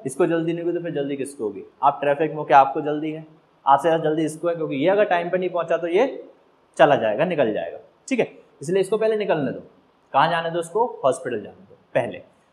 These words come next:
तो अब आगे जो ट्रैफिक है वो ट्रैफिक क्लियर कैसे किया जाए?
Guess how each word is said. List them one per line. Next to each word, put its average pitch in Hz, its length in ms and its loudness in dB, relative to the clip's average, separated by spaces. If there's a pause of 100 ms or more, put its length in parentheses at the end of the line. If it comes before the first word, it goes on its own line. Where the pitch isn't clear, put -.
(200)
तो 311 120 10
अब 254 180 2
आगे 185 240 8
जो 208 140 4
ट्रैफिक 208 420 4
है 127 80 4 (160)
वो 175 160 2
ट्रैफिक 247 380 4
क्लियर 202 260 6
कैसे 139 260 0
किया 101 240 -6
जाए? 95 140 -12